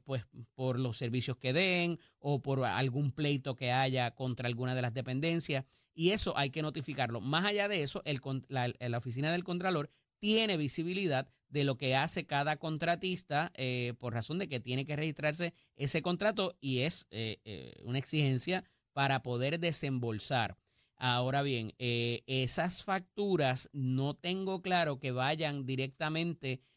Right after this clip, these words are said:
a una, al, al, al contralor como tal, a menos que las pidan.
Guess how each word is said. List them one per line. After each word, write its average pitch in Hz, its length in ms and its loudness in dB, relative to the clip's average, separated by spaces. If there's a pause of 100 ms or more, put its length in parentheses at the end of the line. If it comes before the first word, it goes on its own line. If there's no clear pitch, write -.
(220)
a 160 460 2
una, 151 760 0
al, 135 380 0
al, 139 200 0
al 135 140 -2
contralor 139 560 0
como 185 220 0
tal, 202 240 2
a 147 100 0
menos 139 320 -4
que 160 100 -6
las 123 220 -4
pidan. 127 540 -2